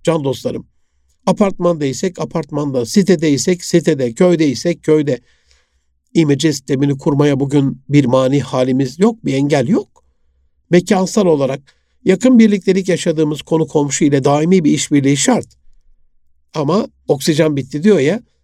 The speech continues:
sorunumuz var ki o işbirliğini bitiren bir virüs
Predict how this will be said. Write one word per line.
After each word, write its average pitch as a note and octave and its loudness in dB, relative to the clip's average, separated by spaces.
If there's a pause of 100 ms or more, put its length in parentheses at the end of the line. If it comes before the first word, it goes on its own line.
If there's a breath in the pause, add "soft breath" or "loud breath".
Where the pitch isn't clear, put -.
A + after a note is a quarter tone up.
(100)
sorunumuz D3 0
var D#3+ 0
ki B3+ 0 (600)
o F3 4
işbirliğini D#3 -2
bitiren D3 -2
bir C#3+ -4
virüs F3+ 2